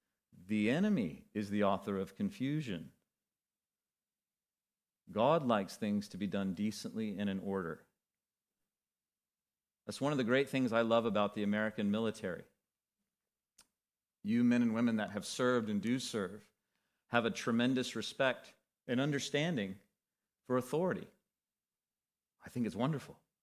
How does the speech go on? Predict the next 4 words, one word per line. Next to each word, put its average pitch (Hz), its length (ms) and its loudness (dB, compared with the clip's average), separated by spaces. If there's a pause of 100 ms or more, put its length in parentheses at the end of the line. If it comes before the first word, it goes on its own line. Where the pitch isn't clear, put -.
(2250)
I - 40 -18
think 123 180 -8
it's 101 80 -6
wonderful. 135 440 -6